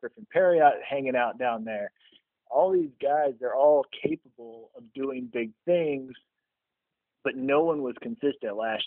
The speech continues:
year i-, in that group. So somebody needs to show that they can win those tough matches on a consistent basis. Otherwise, we're gonna go into nationals and we're gonna have those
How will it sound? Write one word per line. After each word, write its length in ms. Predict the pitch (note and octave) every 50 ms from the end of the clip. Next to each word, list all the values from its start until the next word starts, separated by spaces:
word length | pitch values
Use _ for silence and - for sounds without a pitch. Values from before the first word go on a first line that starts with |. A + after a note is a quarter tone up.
| -
year 400 | - A2+ A2+ A2 G#2+ G#2 G#2+ G#2+ - _ _ _ _ _ _ _ _ _ _ B2+
i-, 60 | B2+ - _ -
in 160 | D#3+ D3+ D3
that 260 | C#3 B2+ A#2 G#2 A2+
group. 340 | A2+ B2+ A#2+ A2+ G#2+ G#2 G2 _ _ _ -
So 400 | C3+ B2+ A#2+ A#2+ A2+ A2+ A2 - - _ _ _ _ _ _
somebody 480 | E3+ E3+ F3+ F#3 E3+ D#3 C#3 C3+ B2+ B2
needs 260 | B2 B2+ B2+ B2 A#2 - _ -
to 60 | A#2+ A2+ - - -
show 280 | C3+ C3+ C3+ C3 B2+ A#2+
that 180 | A2+ A2+ A2 -
they 140 | A#2+ A#2 A2+
can 280 | - - A2 G#2+ G2+
win 520 | A2 A#2+ B2+ B2+ B2+ B2 A#2+ A#2 A2+ A2+ A2 _ _ _ _ _
those 240 | - A#2+ A#2 A2+ A#2 - -
tough 160 | B2+ A#2+ - -
matches 400 | B2 A#2 A2+ B2 A#2+ - A#2+ G#2+ A2
on 100 | G#2 G#2
a 40 | G2+
consistent 580 | - A2+ A2+ - B2 A2+ - _ G2+ F#2+ F#2+
basis. 500 | - B2 C3 C3+ - - A2+ A2 A2 G2+ - _ _ _ _ _ _ _ _ -
Otherwise, 380 | G#3+ A3 G#3 F#3+ F3+ E3+ D#3+ D3
we're 100 | D3 D3
gonna 160 | D#3 D#3 D3
go 140 | C#3 D3 C#3+
into 120 | C#3 C3+
nationals 540 | C3 C3 C3 C3 B2+ - - C3+ A#2+ A#2+ A2+
and 100 | A#2+ B2
we're 120 | A#2 A#2
gonna 180 | A2+ B2 A#2+ A#2
have 200 | B2 B2+ B2+ A#2+
those 140 | A#2 A2 A2